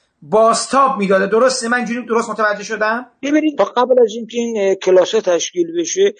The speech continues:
Speaker 2: این فیلم‌ها رو خود آمریکایی‌ها می‌ساختن. یعنی دقیقاً رئیس اصل چهار در ایران از دانشگاهی به نام دانشگاه سیراکیوز آمریکا تقاضا می‌کنه که یک سری فیلمبردار بفرسته. اونها هم یک سری کارگردان فیلمبردار می‌فرستن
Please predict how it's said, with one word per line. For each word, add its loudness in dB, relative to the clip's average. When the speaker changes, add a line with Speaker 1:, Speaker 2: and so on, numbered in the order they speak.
Speaker 2:
این -6
فیلم‌ها -4
رو 2
خود 0
آمریکایی‌ها 2
می‌ساختن. -10
یعنی 2
دقیقاً 2
رئیس 0
اصل -2
چهار 2
در 2
ایران -4
از 0
دانشگاهی 2
به 0
نام -4
دانشگاه 0
سیراکیوز -2
آمریکا -2
تقاضا -2
می‌کنه -8
که -6
یک -2
سری -8
فیلمبردار 0
بفرسته. -4
اونها 2
هم -2
یک -2
سری -6
کارگردان 0
فیلمبردار -2
می‌فرستن -4